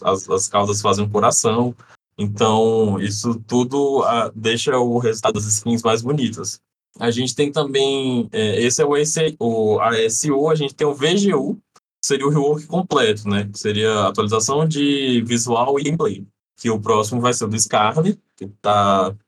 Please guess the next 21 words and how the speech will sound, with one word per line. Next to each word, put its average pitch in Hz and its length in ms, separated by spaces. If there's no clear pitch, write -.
atrasado, 117 680
mas 123 80
eles 117 160
falaram 127 340
que - 120
eles 127 160
só 135 120
começaram 135 680
a, - 120
a - 40
trabalhar 113 520
no 110 120
rework 117 420
do 117 100
Skarner 120 640
depois 120 480
que - 80
eles 196 160
lançaram 180 480
o 202 140
Di, 107 360